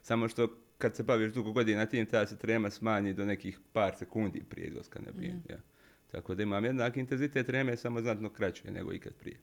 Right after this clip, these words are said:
Speaker 2: Mhm, dobro, deset godina je za tebe stand-up komedije.
Speaker 1: Ja.
Speaker 2: Kakvih je to bilo deset godina? Počeo si mi nešto mahat glavom <laughs> ovako odmah. Znači, muko moja, jel?
Speaker 1: Ma ja, pa proletilo mi. <laughs>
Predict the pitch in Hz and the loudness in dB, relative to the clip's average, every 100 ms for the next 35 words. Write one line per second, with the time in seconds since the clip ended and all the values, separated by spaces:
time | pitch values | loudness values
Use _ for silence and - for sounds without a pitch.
0 | - 196 190 214 240 330 330 226 247 185 | -8 -6 -4 0 2 2 0 2 2 4
1 | 160 160 180 180 170 160 165 175 151 - | 0 -2 0 -2 -2 -4 -4 -4 -4 -4
2 | 151 156 202 240 214 226 269 - 196 180 | -4 -2 -2 0 2 2 0 0 -2 -2
3 | 180 202 190 190 190 185 190 180 170 214 | -2 -2 0 0 0 0 0 0 -2 -4
4 | 208 196 180 185 185 180 175 175 196 170 | -4 -4 -4 -4 -4 -4 -6 -4 -4 0
5 | 180 190 185 190 196 269 - - 185 190 | 2 4 4 0 4 2 2 0 0 2
6 | 185 175 - - 330 202 202 208 226 240 | 0 0 -2 -4 -4 0 2 2 2 0
7 | 240 - 180 185 180 143 202 - 185 - | 0 0 -2 0 2 2 0 0 -2 -4
8 | - 104 120 123 104 104 95 123 156 160 | -2 4 6 6 4 4 4 6 8 8
9 | 107 110 95 92 | 6 8 8 6